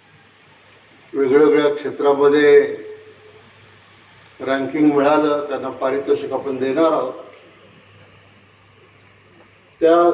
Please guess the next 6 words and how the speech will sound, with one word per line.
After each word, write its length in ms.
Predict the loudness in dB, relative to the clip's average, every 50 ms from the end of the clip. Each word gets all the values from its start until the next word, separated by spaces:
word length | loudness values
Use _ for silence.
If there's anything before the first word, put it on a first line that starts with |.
| -2
सर्व 360 | -4 -4 0 0 2 2 2
मित्रांचं 600 | 2 0 0 0 0 0 0 -2 -2 0 0 0
मी 200 | 4 6 6 6 6 4 2 -2 -10 -16 -18 -20 -20 -20 _ _ -20 -20 -20 _ -20 -20 _ _ _ _ _ _ -20 -20 -20 -20 -20 -20 -20 -20 -20 -20 _ _ _ _ _ -20 _ _ _ _ _ _ _ -20 -20 -20 -20 -20 -20 -20 -20 -20 -20 -20 _ _ -16 -10
मनापासून 840 | -6 -2 0 2 2 2 2 4 2 2 4 4 4 6 6 4
अभिनंदन 600 | 2 0 0 0 0 2 4 4 4 4 4 2
करतो 420 | 2 -2 -4 -4 -4 -6 -10 -12